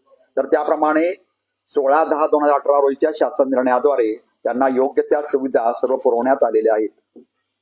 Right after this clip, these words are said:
आपल्याला माहित आहे, माननीय मुख्यमंत्री महोदय यांच्या शंभर कलमी कार्यक्रमामध्ये कॉपीमुक्त अभियान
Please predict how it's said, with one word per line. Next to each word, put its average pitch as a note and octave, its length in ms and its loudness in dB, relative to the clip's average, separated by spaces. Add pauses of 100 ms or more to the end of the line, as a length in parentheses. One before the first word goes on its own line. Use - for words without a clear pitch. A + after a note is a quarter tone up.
(840)
आपल्याला - 280 -2
माहित D3+ 260 0
आहे, D#3+ 120 -4
माननीय D3 260 -2
मुख्यमंत्री D#3 520 -2
महोदय D3+ 340 2
यांच्या D3+ 500 0 (2000)
शंभर D3 280 0
कलमी D#3+ 320 -2
कार्यक्रमामध्ये C3+ 880 0 (400)
कॉपीमुक्त D#3 560 -2
अभियान C#3 480 2